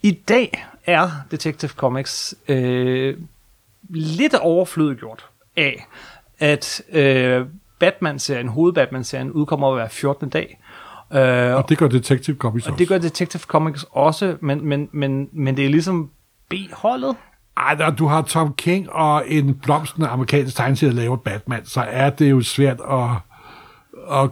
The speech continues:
Speaker 2: kon-, at konkurrere.
Speaker 1: Jo, men det er hele tiden B-holdet, ikke? Det er den, der følger trop, og det, før var det Scudder, øh, øh, Zack Snyder og Scott, øh,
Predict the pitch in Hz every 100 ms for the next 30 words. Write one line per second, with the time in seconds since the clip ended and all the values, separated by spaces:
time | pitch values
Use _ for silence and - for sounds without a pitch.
0 | - 143 - 143 135 139 131 123 101 110
1 | - 185 175 190 214 208 180 185 220 233
2 | 202 226 180 226 190 156 160 160 175 190
3 | 196 - 175 160 - 147 160 - 165 156
4 | 156 156 202 147 - 151 147 175 - 139
5 | 143 143 147 143 131 131 139 127 135 135
6 | 139 151 147 170 139 131 127 135 120 -
7 | 135 131 131